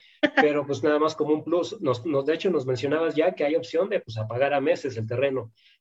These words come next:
Speaker 2: pero en este caso también que en-, te ayuda mucho a financiarte con una tarjeta bancaria. ¿Hay posibilidad entonces también de pagar con alguna tarjeta, no sé si las mensualidades o también tu pago inicial?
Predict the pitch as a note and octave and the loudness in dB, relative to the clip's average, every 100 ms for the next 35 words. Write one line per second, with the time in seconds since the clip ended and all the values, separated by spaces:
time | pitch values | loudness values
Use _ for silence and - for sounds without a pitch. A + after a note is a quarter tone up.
0 | _ B2+ B2+ C#3 C#3 D3+ C#3+ C#3 C3 C3 | _ 0 2 0 -2 0 0 0 -2 0
1 | C3+ C#3 B2 A#2 A2 A2 G#2+ A#2+ A#2 C3+ | 0 0 0 0 0 -2 -6 -6 0 0
2 | C3+ C3+ C#3 B2+ A#2 A2+ B2+ - B2 C3 | 2 0 -4 -4 -4 0 -2 -2 -2 -2
3 | B2 A2+ A#2+ B2+ B2 A2+ A2 B2+ B2+ B2 | -2 -4 -4 -2 -4 -2 -2 -2 -2 -2
4 | B2 B2+ D#3 C3+ C#3+ - D3 D3+ D3 D3+ | -4 -4 -6 -2 -4 -4 -6 -2 -2 -2
5 | C3+ B2+ - C3 A#2+ B2+ C3+ A2 A2+ C3 | 0 -2 -2 -4 -2 -2 -2 -4 -6 -4
6 | C#3 C3 _ _ _ A#2+ B2 A#2 A2+ G#2+ | -4 -6 _ _ _ -4 -4 -2 0 0
7 | G#2+ G#2+ A2+ B2 D3 D3 - A#2 G#2+ G#2 | 0 -2 0 0 2 0 -2 -2 0 -2
8 | - G#2+ A#2+ A#2 C3 B2+ A2+ G#2 A2+ B2+ | -4 -4 -4 -4 -2 -2 -2 -4 -4 -2
9 | B2+ A2+ B2+ G3+ | -2 -2 -4 -4